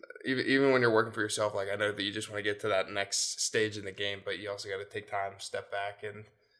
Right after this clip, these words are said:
you know, enjoy it a little bit as well. But, all right, so let's talk about how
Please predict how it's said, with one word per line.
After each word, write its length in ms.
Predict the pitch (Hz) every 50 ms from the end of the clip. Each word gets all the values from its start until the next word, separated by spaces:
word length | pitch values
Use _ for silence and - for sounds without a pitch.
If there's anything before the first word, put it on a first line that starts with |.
| _ _ _ _ _ _ _ -
you 80 | -
know, 140 | - 98 95 95 - - 98
enjoy 280 | 98 92 101 98 98
it 120 | 98 95 95
a 60 | 95
little 180 | 98 98 101
bit 140 | 101 - 101
as 160 | 104 101 -
well. 320 | 110 107 107 107 107 107 - _ _ _ _ _ _ _ -
But, 240 | 117 113 107 - - _ - - - - _ _ _ _ _ _ _ _ _ _ _ _ _ _ _ _ _ _ -
all 80 | 160 165
right, 260 | 175 180 180 175 180
so 100 | - 143
let's 180 | 139 139 - -
talk 220 | - 170 175 175
about 220 | 180 165 160 139 -
how 640 | - - - 131 123 127 131 135 135 135 131 127